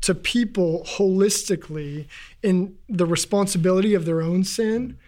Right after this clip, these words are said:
but also recognizing the sin of others. That's especially true when it comes to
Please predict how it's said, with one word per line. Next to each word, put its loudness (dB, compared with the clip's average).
but 4
also 4
recognizing 0
the -2
sin -4
of -4
others. -4
That's 0
especially 0
true -2
when 0
it -6
comes -2
to -4